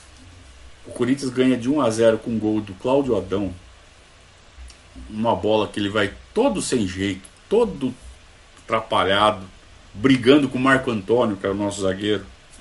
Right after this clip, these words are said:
E a bola tá pingando na área, e os dois não se acham, não acham a bola, um não acha o outro. De repente, o Cláudio Adão tem um,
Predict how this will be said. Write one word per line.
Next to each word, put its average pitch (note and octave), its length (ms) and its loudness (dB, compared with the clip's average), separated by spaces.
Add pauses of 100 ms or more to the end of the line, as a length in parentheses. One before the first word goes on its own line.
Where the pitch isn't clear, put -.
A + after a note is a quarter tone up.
(960)
E C3+ 60 0
a B2+ 60 6
bola E3+ 200 6
tá F3 120 4
pingando E3+ 580 6
na C#3 180 6
área, C#3+ 240 8
e D3 40 6
os C#3 100 4
dois E3+ 300 8
não F3+ 120 2
se D#3 240 4
acham, D3+ 440 10
não C#3+ 160 6
acham D#3 240 6
a - 20 2
bola, C#3 320 8
um D#3 160 4
não D3 180 6
acha D3+ 300 4
o B2 80 0
outro. D3+ 320 8
De D3 140 2
repente, E3+ 720 2
o A#2 60 -10
Cláudio D3+ 320 6
Adão C3+ 240 4
tem C3 280 2
um, G#2+ 260 -2